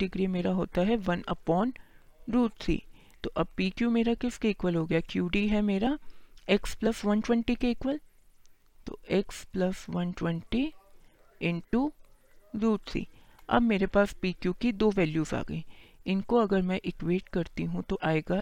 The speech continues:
x under root three is equals to x plus one twenty under root three। इसे further अगर मैं सिंप्लीफाई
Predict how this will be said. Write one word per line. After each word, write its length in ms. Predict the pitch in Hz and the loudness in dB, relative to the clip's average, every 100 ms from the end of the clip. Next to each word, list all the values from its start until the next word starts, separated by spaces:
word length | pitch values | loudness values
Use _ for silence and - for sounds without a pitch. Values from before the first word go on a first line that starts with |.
| - | -2
x 240 | 180 - - 180 | -4 -4 -6 -6
under 240 | 165 165 160 | -2 -2 -2
root 140 | 165 - - | -4 -6 0
three 300 | 190 170 220 - - - - - 165 | 2 2 -2 -12 -18 -20 -20 -8 -6
is 160 | 165 170 | -2 -4
equals 400 | - 196 202 - 180 | -2 -4 -4 -4 -4
to 80 | 180 - 185 | -4 -4 -4
x 240 | 202 - - | -4 -6 -8
plus 320 | 175 165 - - | -4 -2 -4 -6
one 180 | 170 180 - | -4 -4 -4
twenty 420 | 165 160 - 220 294 - - - - - - 160 | -6 -6 -4 -4 -4 -8 -20 -20 -20 -20 -8 -4
under 240 | 160 156 156 | 0 2 2
root 260 | 226 277 - - - - - | 2 -2 -10 -16 -20 -20 -2
three। 160 | 185 - - - - - | -2 -2 -10 -16 -20 -6
इसे 260 | 196 - 240 | -4 2 2
further 440 | - 185 180 240 - | 4 2 4 0 0
अगर 200 | 190 190 | 0 -2
मैं 120 | 185 | -2
सिंप्लीफाई 600 | - 170 170 175 170 | -4 -4 -4 -2 0